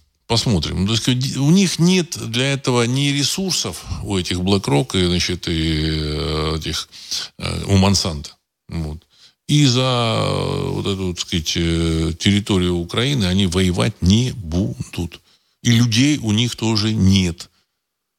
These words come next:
Ну, можно, конечно, там, так сказать, нанять там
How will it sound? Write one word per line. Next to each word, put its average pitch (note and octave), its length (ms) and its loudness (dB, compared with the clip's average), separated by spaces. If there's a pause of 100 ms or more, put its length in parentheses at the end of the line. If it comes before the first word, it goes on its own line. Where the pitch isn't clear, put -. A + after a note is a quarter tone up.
(200)
Ну, B2+ 60 6
можно, C#3+ 480 4
конечно, G2 520 -2
там, D#2+ 200 -6
так - 60 -10
сказать, - 220 -6
нанять G#2 440 2
там D#2 240 -4